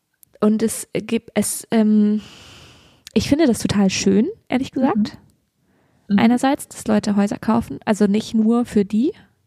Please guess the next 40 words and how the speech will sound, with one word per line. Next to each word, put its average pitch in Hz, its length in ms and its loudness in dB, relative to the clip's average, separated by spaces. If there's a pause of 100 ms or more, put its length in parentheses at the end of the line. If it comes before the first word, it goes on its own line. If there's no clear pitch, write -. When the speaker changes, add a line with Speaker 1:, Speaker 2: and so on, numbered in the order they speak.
(100)
Speaker 1:
also 208 260 -4
die, 202 160 -4
die 202 160 -2
Häuser 214 220 -2
kaufen, 285 160 0
Speaker 2:
Auch - 60 2
für 285 60 0
Speaker 1:
sondern 220 200 4
Speaker 2:
dich? 277 80 2
Speaker 1:
auch 220 100 -2
für - 140 -2
mich. 190 280 -6 (480)
Ja. 202 140 -6 (160)
<laughs> 427 1400 0
Muss - 280 2
ich - 160 -2
ganz - 220 -2
ehrlich 196 240 -2
zugeben, 262 320 0 (380)
weil 233 220 2
das 254 160 0
bedeutet 214 420 0
auch, 247 300 0 (440)
äh, 214 160 2
da 208 120 0
ich - 140 -2
ja 220 100 2
in 190 120 0
Dänemark 240 420 -2
wohne, 233 180 2
ich - 180 -4
hab 202 140 -2
mehr 196 160 2
Schlafmöglichkeiten. 180 920 -4 (340)
Speaker 2:
Ah 220 160 4
ja. 180 460 2
Speaker 1:
In 185 100 4
Deutschland. - 460 -2 (340)
Ne? 269 220 4 (360)
So. 190 220 0